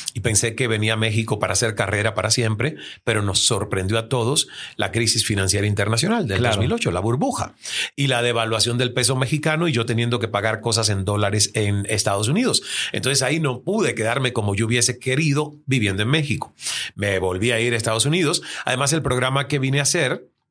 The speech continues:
Speaker 1: Qué tarde tan padre, con Ces-, con Ceci Galeano,
Speaker 2: Ah,
Speaker 1: Cecilia,
Speaker 2: sí, claro.
Speaker 1: pues por la crisis financiera se canceló a los dos meses.
Speaker 2: Sí.
Speaker 1: Entonces me, me tomé un sabático. Yo digo que Televisa me regaló un sabático.
Speaker 2: ¿Qué tal México? Digo, ahorita para continuar con
Speaker 1: Sí.
Speaker 2: Estados Unidos, ¿qué tal México? Tu, tu,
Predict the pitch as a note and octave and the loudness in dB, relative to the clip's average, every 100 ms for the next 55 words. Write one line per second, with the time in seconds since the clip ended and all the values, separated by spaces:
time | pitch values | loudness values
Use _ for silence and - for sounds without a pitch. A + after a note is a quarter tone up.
0 | - A2+ A#2+ A#2 B2+ B2 A#2+ C3 G#2+ C3+ | -4 -2 -2 0 -2 -2 -2 -2 -2 -2
1 | E3+ _ - G2+ G2 - - - F#2+ F2+ | -6 _ -4 -2 0 0 -2 -4 -4 0
2 | A2 A#2+ A2+ A#2 C3 G2+ - - - - | 0 0 -2 -2 -2 -2 -2 0 0 0
3 | A2 - E3+ C3 D3 F#3+ F3+ - - D#3+ | -2 -2 -2 -2 -2 -2 -2 -6 -6 -4
4 | D3+ E3 D3+ D3 C#3+ D#3+ F3+ - F3 G3 | -2 -2 0 -2 -2 -2 0 2 2 0
5 | - - D3+ C#3+ C#3 D#3+ E3 - - D3+ | -2 -2 0 2 0 0 -2 -2 -2 0
6 | B2+ B2 A#2 C3 B2 A#2 B2+ F3 G#3 - | 0 0 0 0 0 -2 -2 0 0 -2
7 | - - - A#2 G#2 - G#2 C#3+ C3 G#2+ | -4 -4 0 0 0 -2 0 2 2 0
8 | F2 - B2+ F#3+ A3+ B3+ C#3 G2+ F2 - | -2 -4 -2 0 2 2 2 0 -2 -4
9 | G2 D3+ E3+ D3+ C#3+ A#2 A2+ C#3+ C#3+ C3 | -2 0 2 0 -2 0 2 2 2 0
10 | G#2 F#2 F#2 A#2+ - _ C3+ A#2+ B2 - | 0 0 0 -2 -4 _ 0 0 2 2
11 | F#2+ C#2 - G3 F#3+ F#3+ F3 F3 E3 C#3 | 0 0 -2 0 0 0 0 0 0 0
12 | C#3 C3 B2+ C3 C#3+ C#3 C3+ D3+ C3+ A#2 | 0 0 0 0 0 0 0 2 2 0
13 | C3+ C3 B2+ C3+ B2 C#3+ C#3+ - - D3 | 0 -2 0 0 0 2 2 2 2 0
14 | D3 D3+ D3 C#3+ C#3+ D#3+ D#3+ D#3 D#3 D3 | 0 0 0 -2 -2 -2 0 0 0 0
15 | D#3 - D#3 D3+ D3 C#3+ D3+ C3+ C3+ - | -2 0 0 0 -2 -2 0 0 -2 -2
16 | C3+ B2+ B2+ | 0 2 0